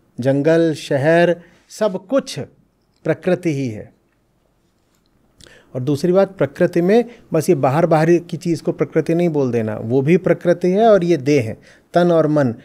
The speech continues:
ये भी प्रकृति ही है। तो ये दो बातें प्रकृति के बारे में स्पष्ट हो।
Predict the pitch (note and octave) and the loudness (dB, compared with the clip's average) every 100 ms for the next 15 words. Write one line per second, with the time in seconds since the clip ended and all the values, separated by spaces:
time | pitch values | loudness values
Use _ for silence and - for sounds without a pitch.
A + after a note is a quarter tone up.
0 | _ - D3 D3 G#3+ C4 - _ _ - | _ -6 -2 0 0 -2 -8 _ _ -6
1 | C#3 - C#3+ D3 B2+ B2 A2 G2+ - F3 | -4 -2 -2 -2 -4 -6 -8 -12 -10 -4
2 | E3+ E3 E3 D3 C3+ F#3 F3+ C#3+ C#3 - | 0 2 2 2 -2 -4 -6 -6 -8 -8
3 | C#3 B2+ B2+ C3+ G#3 G3+ - C3 - - | -6 -4 -4 -6 -8 -10 -12 -12 -12 -18